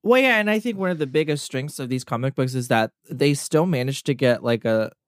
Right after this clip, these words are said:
a good amount of, like, emotion to emanate from, like, just, like, still pages, um, much like just, like, how a book kinda does it, but we're not, like, privy to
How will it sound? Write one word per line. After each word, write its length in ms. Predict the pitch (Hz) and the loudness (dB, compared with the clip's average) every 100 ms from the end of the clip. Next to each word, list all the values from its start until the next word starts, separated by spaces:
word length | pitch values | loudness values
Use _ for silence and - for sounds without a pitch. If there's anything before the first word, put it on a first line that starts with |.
| - | -4
a 80 | |
good 240 | 123 135 123 | -2 2 2
amount 240 | 123 120 | 2 0
of, 120 | 120 120 | 0 -2
like, 180 | 113 | -2
emotion 680 | 117 113 113 117 131 110 110 | -2 -2 -4 -2 -2 -2 -4
to 280 | - 123 107 | -6 -2 -2
emanate 480 | 110 120 113 110 - | 0 0 0 -2 -4
from, 420 | - 113 113 113 113 | -2 0 0 -4 -4
like, 180 | 110 | -4
just, 240 | - 117 - | -2 -4 -2
like, 140 | 110 | -4
still 320 | - - 123 | -6 0 2
pages, 680 | 113 123 104 120 147 208 - - _ _ _ - | 2 -2 -2 0 2 0 -4 -14 _ _ _ -2
um, 680 | 131 127 123 117 110 113 - _ - | 2 4 2 -2 -10 -18 -20 _ -2
much 320 | 139 135 - | 0 0 0
like 180 | 123 120 | 0 0
just, 280 | 127 - | -6 -4
like, 160 | 117 113 _ - | -4 -4 _ -10
how 220 | 127 117 | -2 0
a 60 | 110 | 0
book 280 | - 117 - | 0 -4 -2
kinda 160 | 139 | -4
does 200 | 135 147 | 0 -2
it, 100 | 180 - | -2 0
but 100 | 127 | 2
we're 140 | 135 | 2
not, 220 | 147 139 | 2 0
like, 220 | 127 120 | -2 -4
privy 340 | - 143 131 127 | -2 -2 0 -4
to 400 | - 123 113 | -4 -2 -2